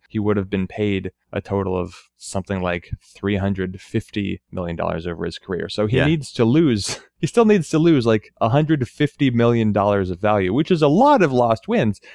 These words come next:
Speaker 1: That's like he has to be a negative fifteen or twenty win player over the remainder of the contract, which, based on current trajectory, not impossible, but seems unlikely. So I think maybe what would have to happen is, is for Pujols to play it out,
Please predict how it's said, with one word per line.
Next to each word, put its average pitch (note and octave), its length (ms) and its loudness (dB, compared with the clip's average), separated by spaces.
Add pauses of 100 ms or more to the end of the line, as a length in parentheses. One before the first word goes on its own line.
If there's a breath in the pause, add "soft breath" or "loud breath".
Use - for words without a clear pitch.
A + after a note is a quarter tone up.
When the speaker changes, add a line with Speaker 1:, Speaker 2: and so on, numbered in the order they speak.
(120)
Speaker 1:
That's - 200 -2
like G3 120 4
he G3 120 2
has G3 160 4
to F3 60 -2
be D#3 120 4
a C3 60 6
negative C#3 420 2
fifteen - 640 -2
or B2 80 0
twenty C3 380 0
win A2 280 4
player D#3+ 440 4 (120)
over A#2+ 200 4
the A#2+ 100 4
remainder C3 300 4
of A2+ 100 2
the A#2 60 -2
contract, A#2 400 -2
which, C3+ 260 -4
based C4 280 -2
on A3 140 2
current F3 280 0
trajectory, C#3 560 -2
not A2+ 240 2
impossible, G2+ 600 -4
but F2 220 -4 (160)
seems G3 300 -2
unlikely. A#2+ 420 0
So B2 180 -2
I A#2 60 2
think B2+ 200 -2
maybe B2 280 0
what G#2 160 0
would G#2 120 0
have A2 180 -2
to G2 100 -6
happen F#2+ 300 -4
is, F2+ 240 -12 (100)
is F2+ 240 -6
for F2+ 200 -8
Pujols A2+ 320 -2
to G#2 60 -6
play F#3+ 200 2
it D#3 80 4
out, A2+ 240 2